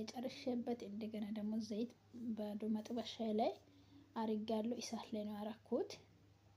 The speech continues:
እሳት ላይ ሞቋል ማለት ነው። እዚህ ጋር ደግሞ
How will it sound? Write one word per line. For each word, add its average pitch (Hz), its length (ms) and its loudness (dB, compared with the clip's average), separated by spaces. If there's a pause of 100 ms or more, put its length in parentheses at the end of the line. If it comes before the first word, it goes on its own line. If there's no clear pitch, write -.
(680)
እሳት 220 340 -4
ላይ 240 200 0
ሞቋል 214 520 2
ማለት 214 420 -4
ነው። 285 160 2 (2750)
እዚህ 214 280 0
ጋር 202 160 -4
ደግሞ 208 280 0